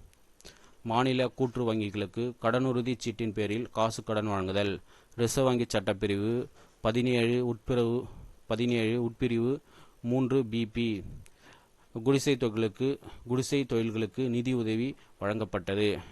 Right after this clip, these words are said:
எண்பத்தி ஆறாவது கேள்வி, நம் நாட்டில் முதன் முதலாக கூட்டுறவு நில அடமான வங்கிகள் சட்டம்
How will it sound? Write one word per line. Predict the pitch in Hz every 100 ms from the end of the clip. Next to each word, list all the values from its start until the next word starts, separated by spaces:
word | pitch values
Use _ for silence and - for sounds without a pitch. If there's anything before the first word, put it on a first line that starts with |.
| -
எண்பத்தி | 107 117 110 117 127 -
ஆறாவது | 95 104 110 107
கேள்வி, | 98 95 92 101 95 - - - _
நம் | 113 113 113
நாட்டில் | 120 139 139 117 104 131 - - -
முதன் | 120 135
முதலாக | 135 131 123 113 107 120
கூட்டுறவு | - 143 131 135 135 127
நில | 117 123
அடமான | 110 113 117 117 127 131 - -
வங்கிகள் | 104 117 120 123 117
சட்டம் | 98 117 120 101